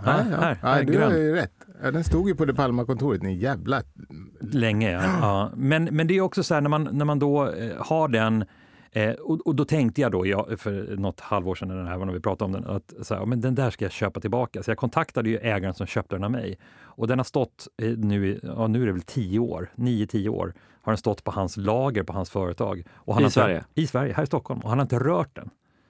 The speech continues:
Speaker 1: Eh, så att jag är, jag är, jag får köpa tillbaka den. För
Speaker 3: Men
Speaker 1: samma
Speaker 3: vad ska du
Speaker 1: peng.
Speaker 3: göra med den då?
Speaker 1: Jag, jag älskar ju bilen.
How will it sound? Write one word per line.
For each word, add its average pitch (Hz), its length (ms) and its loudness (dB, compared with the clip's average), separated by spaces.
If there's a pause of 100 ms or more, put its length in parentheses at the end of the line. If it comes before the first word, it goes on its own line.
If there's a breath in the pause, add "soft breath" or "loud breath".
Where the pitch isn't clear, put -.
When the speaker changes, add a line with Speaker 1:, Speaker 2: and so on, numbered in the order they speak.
(640 soft breath)
Speaker 1:
Eh, 92 440 -2
så - 160 -2
att 113 100 -4
jag 127 200 2
är, 120 260 2
jag 123 200 2
är, 135 140 -2
jag 120 160 0
får 202 300 2
köpa 120 280 -2
tillbaka 156 340 -2
den. - 140 -12 (300)
För - 120 -4
Speaker 3:
Men 143 80 4
Speaker 1:
samma 143 80 6
Speaker 3:
vad - 100 8
ska 143 120 4
du 143 60 6
Speaker 1:
peng. 139 40 6
Speaker 3:
göra 131 160 4
med 143 160 2
den 95 100 0
då? 82 80 -4 (1080 soft breath)
Speaker 1:
Jag, 160 420 0 (160)
jag 156 220 4
älskar 185 320 0
ju 185 60 2
bilen. 175 420 -2